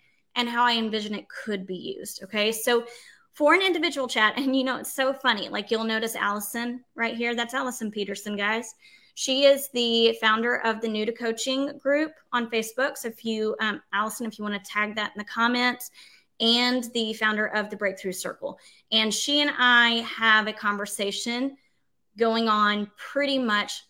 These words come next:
daily. And I, I want you to pay close attention to what I look like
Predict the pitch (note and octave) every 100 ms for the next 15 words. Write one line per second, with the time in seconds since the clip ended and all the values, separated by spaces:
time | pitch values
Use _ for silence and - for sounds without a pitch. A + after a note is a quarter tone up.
0 | - G3+ E3+ - - - _ - _ _
1 | C4 C#4+ D4 C#4 C4 C4+ F#4+ G#4 G#4+ -
2 | E4 D#4+ - B3+ C4 B3+ B3+ A#3+ - G#3+
3 | G#3+ - G#3 G3+ G3 G3 G3 - - G#3
4 | A3 G3 F3+ - - -